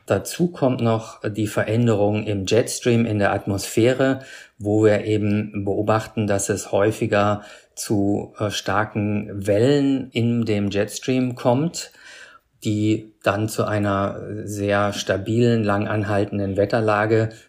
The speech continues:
führen, die auch um die ganze Nordhalbkugel herum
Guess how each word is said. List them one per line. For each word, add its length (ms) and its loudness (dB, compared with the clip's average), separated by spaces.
führen, 520 4
die 200 0
auch 400 0
um 180 0
die 100 2
ganze 380 2
Nordhalbkugel 840 0
herum 560 0